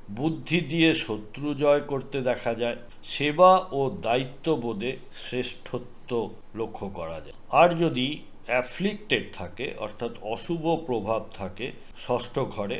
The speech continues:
তাহলে মানসিক চাপ ও অতিরিক্ত চিন্তা, প্রেম বা সন্তানের ক্ষেত্রে উদ্বেগ, শিক্ষায় বাধা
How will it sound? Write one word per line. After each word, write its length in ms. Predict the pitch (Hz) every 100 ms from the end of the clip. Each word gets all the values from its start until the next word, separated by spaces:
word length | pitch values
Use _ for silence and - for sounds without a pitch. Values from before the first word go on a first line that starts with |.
| - -
তাহলে 460 | - 113 - 104 98 - - -
মানসিক 640 | 104 123 147 165 - 190 190 -
চাপ 300 | 139 143 151
ও 120 | - 120 98 98
অতিরিক্ত 560 | 101 127 135 131 - 139 131
চিন্তা, 380 | 113 104 98 127 131 - - -
প্রেম 240 | 139 151 160 147
বা 120 | 139 -
সন্তানের 580 | 120 120 120 139 143 139
ক্ষেত্রে 500 | 127 127 - - 117 101 92
উদ্বেগ, 440 | 104 98 98 131 139 - -
শিক্ষায় 600 | - 151 160 - - 151 107
বাধা 400 | 117 120 120 139